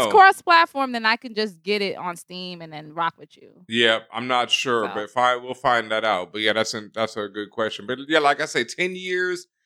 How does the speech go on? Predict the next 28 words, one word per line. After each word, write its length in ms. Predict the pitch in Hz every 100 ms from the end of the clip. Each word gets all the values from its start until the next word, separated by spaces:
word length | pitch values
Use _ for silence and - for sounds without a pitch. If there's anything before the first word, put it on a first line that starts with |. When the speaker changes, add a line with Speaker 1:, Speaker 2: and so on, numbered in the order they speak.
| _ _
Speaker 2:
and 180 | 127 135 131
all 240 | 143 160
the 80 | 165
characters 380 | - 160 147 135
will 60 | 127
be 100 | 127
free. 280 | - 156
They 100 | 143
said 240 | 139 139 104
Black 240 | 123 147
Panther. 640 | 143 147 139 147 139 135 65
I 60 | 110
know 240 | 131 147
the 80 | 143
both 260 | 120 131
Hawkeyes, 500 | - 135 - 127 123 113
and 100 | 117
I 60 |
wanna 340 | 117 156 214 196
say 160 | 175
it's 120 | 151
Ant-Man, 380 | - 131 113 101
but 100 | 101
those 180 | 147 170
are 80 | 156
all 180 | 135 135
coming, 280 | 139 123 117
like, 240 | 101 95